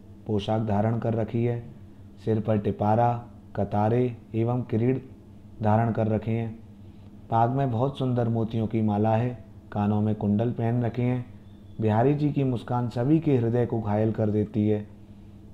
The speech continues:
आप सभी ठाकुर जी के इस स्वरूप का अपने हृदय में ध्यान करते हुए,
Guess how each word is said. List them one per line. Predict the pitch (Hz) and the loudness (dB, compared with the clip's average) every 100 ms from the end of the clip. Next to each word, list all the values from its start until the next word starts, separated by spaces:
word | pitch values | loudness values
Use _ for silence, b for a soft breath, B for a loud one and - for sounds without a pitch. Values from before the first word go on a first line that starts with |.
| - | 2
आप | 113 123 | 6 6
सभी | - 127 135 | 4 2 2
ठाकुर | 127 110 113 135 | 2 0 4 4
जी | 135 131 | 4 2
के | 135 | 2
इस | 123 117 - | 0 -2 0
स्वरूप | 123 143 143 | 2 2 2
का | 135 107 - - - - | 2 0 -2 -14 -18 -4
अपने | 110 139 143 | -2 2 2
हृदय | 107 117 143 160 | 2 2 4 4
में | 147 | 4
ध्यान | 120 110 117 | 2 2 2
करते | 110 110 107 | 0 0 2
हुए, | 107 104 104 | 2 2 0